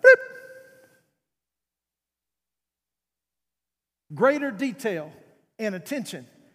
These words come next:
have been given to more minuscule things in the scripture. But yet, the Bible chooses to record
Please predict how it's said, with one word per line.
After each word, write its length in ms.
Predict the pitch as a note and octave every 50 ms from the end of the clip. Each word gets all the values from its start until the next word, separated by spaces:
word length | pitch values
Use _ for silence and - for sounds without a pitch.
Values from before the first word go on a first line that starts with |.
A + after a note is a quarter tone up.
| _ _ _ -
have 140 | G3+ G3+
been 160 | F3 F#3 F3+ D#3+
given 340 | F3+ A#3+ A3+ G3 F#3 F3 -
to 100 | - F#3
more 260 | F3 F3+ G3+ G#3 G#3+
minuscule 640 | G3 G3+ G#3+ A3 G#3+ G#3 F#3+ E3 - - - F3 D3+
things 380 | C#3 - F3 D#3+ C#3 B2+ A#2 -
in 80 | D3
the 80 | C3+ B2+
scripture. 420 | - - - A#2 - - - - _ _ _ _ _ _ _ _ _ _ _ _ _ _ _ _ _ _ _ _ _ _ - -
But 360 | - D3+ C3 A3 G3 E3 E3 F3+
yet, 520 | B3 E4 D#4 B3 - - - - - - - - - - - - _ _ _ _ _ _ _ - - - - -
the 80 | A3 G3
Bible 420 | D#3 G#3+ A#3+ B3 C4 A#3+ A3+ A3
chooses 460 | - - - C#4 A#3+ F#3+ D3+ G3+ F3+ -
to 120 | - A#3+
record 600 | G3 F3+ F3+ F3 - G#3+ F#3+ E3+ D3+ C3 A#2 G#2+